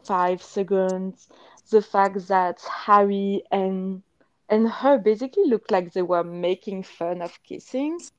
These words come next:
basically, because two of them, like, the two of us have starred in movies, so obviously we saw them kissing and they were not kissing like that. So,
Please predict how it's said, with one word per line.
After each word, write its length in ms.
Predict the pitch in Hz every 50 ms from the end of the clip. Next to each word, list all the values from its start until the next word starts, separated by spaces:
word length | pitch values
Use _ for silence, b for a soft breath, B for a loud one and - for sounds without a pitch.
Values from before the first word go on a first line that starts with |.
| _ _ _
basically, 420 | 262 277 285 302 - - 359 392 B B B B B B B -
because 340 | 247 - - 254 240 240 - b b b b b b _
two 180 | - - 320 320
of 260 | 294 247 214 - -
them, 220 | 240 220 214 208 185
like, 140 | 202 208
the 140 | 196 202 214
two 200 | 208 - - 247
of 140 | 226 208 196
us 180 | 196 196 - - -
have 400 | - 202 196 190 202 196 202 208 - _ _ _ _
starred 540 | _ _ _ - 202 185 175 180 180 175 185
in 180 | 185 180 175
movies, 480 | 170 170 175 202 208 196 190 175 180 185
so 540 | - - 185 180 180 175 175 175 180 175 - _ _ _ _ _ _
obviously 800 | - 208 196 190 180 196 190 190 185 - - - 196 190 185 185
we 160 | 165 185 185
saw 460 | 180 - - - 180 160 165 147 120
them 320 | 110 - 170 165 170 175 170
kissing 480 | - - 180 175 - - 170 165 160 160 -
and 400 | 170 165 170 170 165 170 175 -
they 100 | - 170
were 160 | 170 170 165
not 260 | 165 165 156 160 -
kissing 320 | _ 190 175 - 175 170 165
like 240 | 160 139 165 175 -
that. 380 | 190 208 226 247 254 254 - _ B B B B B B B B B
So, 440 | _ _ - 247 226 220 214 -